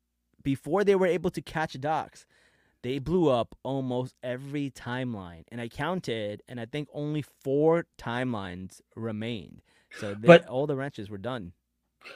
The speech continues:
Speaker 2: Well, no, but now here's my question. Um, well, the, I have a couple, couple questions, but the first one is, but the, the, the branches grow back, right? I mean, uh, like, the pruning is just th-, those are the branches that were, had,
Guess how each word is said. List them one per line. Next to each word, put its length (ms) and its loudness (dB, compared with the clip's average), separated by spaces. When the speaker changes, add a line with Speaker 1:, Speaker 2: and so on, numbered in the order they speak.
Speaker 2:
Well, 100 10
no, 140 12
but 320 6
now 100 8
here's 220 10
my 100 8
question. 600 2
Um, 540 8
well, 160 10
the, 220 8
I 60 10
have 100 8
a 40 -4
couple, 360 -4
couple 200 4
questions, 240 -6
but 100 -8
the 60 -8
first 300 4
one 200 8
is, 440 0
but 140 6
the, 160 4
the, 160 2
the 60 -2
branches 500 8
grow 320 4
back, 460 2
right? 380 2
I 40 -2
mean, 320 6
uh, 80 -12
like, 160 0
the 80 2
pruning 680 6
is 360 8
just 460 4
th-, 220 4
those 240 8
are 40 6
the 100 4
branches 560 2
that 200 0
were, 240 -2
had, 240 0